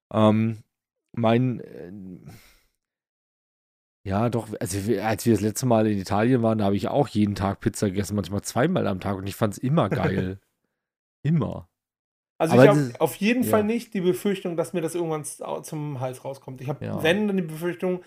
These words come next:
Speaker 2: dass es halt nicht ausgewogen genug ist und dich so eine einseitige Ernährung langfristig halt irgendwie kaputt machen kann.
Speaker 1: Mhm.
Speaker 2: So, das wär eher mein Bedenken. Aber das, den Gedanken, dass ich da irgendwann keinen Bock mehr drauf hab, beziehungsweise ich weiß dann halt, das ist ein mega geiler Geschmack und ich kann den wiederbekommen.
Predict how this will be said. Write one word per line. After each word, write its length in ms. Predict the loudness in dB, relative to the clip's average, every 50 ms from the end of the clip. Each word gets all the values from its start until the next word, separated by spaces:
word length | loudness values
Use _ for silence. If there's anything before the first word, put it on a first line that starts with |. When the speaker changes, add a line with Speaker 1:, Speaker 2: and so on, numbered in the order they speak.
| _ _ _ _ _ _ _ _ -4
Speaker 2:
dass 240 | -4 -4 -4 -4 -4
es 40 |
halt 160 | -2 -2 -2 -2
nicht 140 | -4 -4
ausgewogen 540 | -2 -2 -4 -4 -4 -6 -6 -4 -6 -6 -6
genug 260 | -8 -8 -10 -8 -6
ist 160 | -6 -6 -6 -8
und 140 | -10 -10
dich 140 | -10 -10 -8
so 160 | -6 -6 -4
eine 580 | -4 -4 -4 -2 -2 -2 -2 -4 -4 -6 -6 -6
einseitige 560 | -4 -4 -4 -4 -2 -2 -2 -2 -2 -4 -6 -6
Ernährung 400 | -6 -4 -4 -6 -6 -4 -4 -4
langfristig 720 | -4 -4 -6 -8 -10 -10 -12 -10 -8 -10 -10 -8 -6 -6
halt 180 | -6 -6 -6
irgendwie 460 | -8 -10 -10 -10 -10 -10 -10 -10 -10 -10
kaputt 320 | -12 -12 -12 -12 -12 -12
machen 240 | -12 -12 -10 -10 -10
kann. 240 | -10 -10 -12 -12 -8 -6
Speaker 1:
Mhm. 400 | -4 -2 -2 -2 -2 -4 -4 -6
Speaker 2:
So, 80 | -6 -4
das 260 | -2 0 0 0 0
wär 160 | 0 0 0
eher 200 | 0 2 2 2
mein 200 | 0 0 -4 -4 -6
Bedenken. 280 | -6 -8 -8 -8 -8
Aber 140 | -6 -6 -4
das, 320 | -4 -6 -8 -12 -14 _ _
den 220 | -8 -8 -8 -6
Gedanken, 680 | -8 -10 -8 -4 -2 -2 -2 -2 -6 -8 -8 -8 -6 -6
dass 180 | -6 -6 -6
ich 40 | -4
da 100 | -4 -4
irgendwann 440 | -2 0 -2 -2 0 -2 -4 -4 -4
keinen 220 | -6 -6 -2 0
Bock 200 | 2 2 2 0
mehr 140 | -2 -2 -2
drauf 200 | -2 -4 -4 -4
hab, 160 | -4 -6 -6
beziehungsweise 720 | -8 -8 -4 -2 -2 0 2 2 2 2 2 0 0 -2 -6 _ _ _ _ _ _ _ _ _ _ _ _ _ _ _ _
ich 160 | -10 -2 2
weiß 240 | 4 4 4 4 0
dann 160 | -2 -2 0
halt, 160 | 0 0 0
das 140 | -2 -6 -10
ist 140 | -10 -10 -8
ein 100 | -6 -6
mega 220 | -4 -2 -2 -2
geiler 260 | -2 -2 -2 -2 -4
Geschmack 340 | -4 -6 -6 -6 -6 -6 -6
und 80 | -8 -10
ich 100 | -10 -8
kann 200 | -6 -6 -4 -4
den 180 | -6 -6 -4
wiederbekommen. 640 | -2 -2 -2 -2 -2 -6 -10 -10 -12 -12 -12 -12